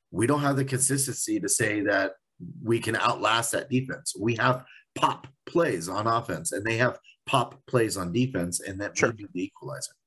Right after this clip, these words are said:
Speaker 2: Yeah. I'm looking at, uh, E S P N's matchup predictor, and they've got us favored by, what,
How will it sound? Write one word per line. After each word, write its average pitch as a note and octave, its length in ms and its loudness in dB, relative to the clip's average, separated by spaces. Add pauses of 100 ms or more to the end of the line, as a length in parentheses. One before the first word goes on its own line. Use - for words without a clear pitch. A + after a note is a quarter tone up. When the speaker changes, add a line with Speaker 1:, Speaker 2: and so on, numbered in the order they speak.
(640)
Speaker 2:
Yeah. A2 200 -6 (840)
I'm B2+ 160 0
looking A#2+ 240 2
at, G#2+ 240 -2
uh, G2+ 220 -4 (100)
E A#2 100 2
S G#2 120 0
P A2 180 0
N's G2+ 280 -2 (380)
matchup G2+ 320 0
predictor, G2 560 -4
and G2+ 100 -4
they've G2+ 200 2
got G2+ 180 4
us G2 160 -2
favored F#2+ 460 0
by, F2 340 0 (1040)
what, - 140 -18